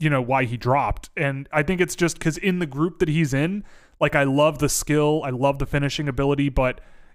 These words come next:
you know, he really reminds me of, like, Chaz Lucius last year, but, like, not as, not as gifted of a goal scorer,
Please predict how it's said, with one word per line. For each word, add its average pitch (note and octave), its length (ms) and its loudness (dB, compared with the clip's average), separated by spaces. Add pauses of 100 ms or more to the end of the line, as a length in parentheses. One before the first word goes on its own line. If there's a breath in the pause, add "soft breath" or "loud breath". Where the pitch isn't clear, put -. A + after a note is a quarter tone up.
you D3 60 -4
know, C#3+ 80 2
he C#3 120 0
really F#3 300 4
reminds D#3 420 2
me D3+ 140 0
of, C3+ 100 -2
like, C3 220 0
Chaz D3 440 -2
Lucius D3 380 -2
last C3 360 -2
year, B2 180 -2
but, A#2 160 -6
like, A#2+ 200 -8
not C3 400 2
as, B2 320 -4
not C3+ 360 0
as C3 100 -2
gifted B2+ 400 -2
of A#2+ 100 -4
a B2 60 -4
goal B2+ 240 0
scorer, G2+ 480 -8